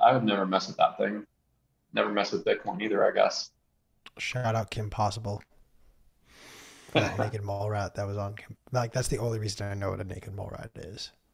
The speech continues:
Speaker 2: The, the extent and detail in which I just learned about this. I hate you so much, P.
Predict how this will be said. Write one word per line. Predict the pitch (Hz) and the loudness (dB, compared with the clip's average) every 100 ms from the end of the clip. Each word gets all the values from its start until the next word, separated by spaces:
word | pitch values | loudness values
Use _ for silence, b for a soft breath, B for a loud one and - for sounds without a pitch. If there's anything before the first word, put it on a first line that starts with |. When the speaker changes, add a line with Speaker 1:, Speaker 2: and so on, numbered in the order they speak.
| _ _ _ - | _ _ _ -8
Speaker 2:
The, | 120 95 | -6 -2
the | 123 | -2
extent | 120 - 127 120 | -2 -2 -2 0
and | 117 113 | -2 -2
detail | 107 - - 113 120 | -6 -4 -2 0 0
in | 113 | -2
which | 110 107 | -4 -4
I | 98 | -4
just | 104 - | -4 -6
learned | 107 110 101 104 107 | -6 -4 -4 -4 -6
about | 110 107 92 - _ _ _ _ _ _ _ _ _ - | -2 -2 -4 -10 _ _ _ _ _ _ _ _ _ -8
this. | 117 107 113 - - - _ _ _ _ _ _ _ _ _ _ _ _ | -4 -2 -4 -4 -8 -12 _ _ _ _ _ _ _ _ _ _ _ _
I | - | -8
hate | - 110 - | -6 -6 -6
you | 107 | -8
so | - 110 | -6 -6
much, | 110 113 - | -6 -6 -6
P. | 127 123 | -6 -6